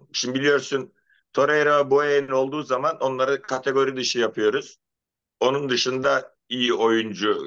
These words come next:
işte birinci oyuncu, ikinci oyuncu, üçüncü seçiyoruz. Bir de bunlara Icardi eklendi. Şimdi, e, tabii Galatasaray'ın çok geniş kadrosu var. Buna, e,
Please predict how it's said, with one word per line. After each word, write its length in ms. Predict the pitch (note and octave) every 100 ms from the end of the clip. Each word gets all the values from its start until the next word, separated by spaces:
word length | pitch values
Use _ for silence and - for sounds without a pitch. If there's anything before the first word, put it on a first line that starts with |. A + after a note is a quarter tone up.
| D2
işte 540 | G2 - A2 G2 - -
birinci 680 | F2+ G#2+ A2 A#2 B2 G#2+ A2
oyuncu, 420 | G#2+ G#2 G#2 G#2
ikinci 400 | G2+ A2+ A#2 A2+
oyuncu, 260 | A2 G#2
üçüncü 340 | G#2 - A#2 A2+
seçiyoruz. 640 | A2 - A2 A2+ D3+ - _ _ _ _ _ _ _ _ _ _ -
Bir 140 | A#2 C#3+
de 120 | C#3
bunlara 500 | C#3 C#3+ D#3+ - _ _
Icardi 420 | A#2+ C3+ D#3 D3 B2
eklendi. 600 | G2+ G2+ F#2+ F#2 F2 - -
Şimdi, 540 | - A#2 A#2 A#2 - _ _ _ _ -
e, 40 | G2 G2 G2 F#2 - _ _ -
tabii 180 | C3 B2+
Galatasaray'ın 560 | B2 B2+ B2+ B2+ B2
çok 240 | B2 C3 -
geniş 240 | B2+ C3
kadrosu 480 | - B2 A#2+ A#2+ A#2+
var. 280 | A2+ A2+ -
Buna, 640 | F2+ G2 F#2+ A2 A#2 - _ _
e, 60 | -